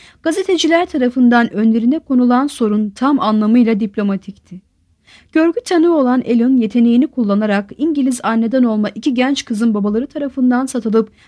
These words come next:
Yemen'de nasıl kaybolduklarını en küçük ayrıntısına kadar işlemişti. Her zamanki gibi Abdülkaha da haberi herkesten önce aldı.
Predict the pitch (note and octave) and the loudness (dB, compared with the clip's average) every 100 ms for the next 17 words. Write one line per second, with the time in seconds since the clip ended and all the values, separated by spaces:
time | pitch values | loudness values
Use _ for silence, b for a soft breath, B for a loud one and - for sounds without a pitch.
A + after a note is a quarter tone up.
0 | b D4+ E4 E4+ E4 B3+ D4+ - E4 - | b 2 4 2 2 2 2 -4 -6 -2
1 | C#4+ G#3+ G3+ G3 G3+ A3 G#3 G#3 A3+ D#4+ | -2 0 0 0 -4 -4 -2 -2 -4 -4
2 | E4 B3 - B3 G3+ G3 G3+ - A3 A#3 | -4 -6 -6 -4 -2 0 -2 -2 -4 -4
3 | A3+ G3+ G#3+ G#3 - F#3+ F#3 - - F#3 | -4 -2 -2 -4 -4 -4 -6 -10 -14 -20
4 | _ _ _ _ _ B B B B G4+ | _ _ _ _ _ B B B B -2
5 | F#4+ C4 F#3 F#3 F3+ F#3+ G#3+ C#4+ - G#3+ | 2 2 0 -4 -6 -4 -2 -4 -4 -8
6 | - B3 A#3+ C4+ D4 C#4 B3+ A#3 B3 A#3 | -8 -10 -6 -8 -6 -8 -4 -2 -2 -4
7 | E4+ E4 C#4+ E4+ D4 A#3 G3 F#3+ E3 D#3+ | -6 -6 -4 0 0 2 0 -4 -6 -12
8 | - | -20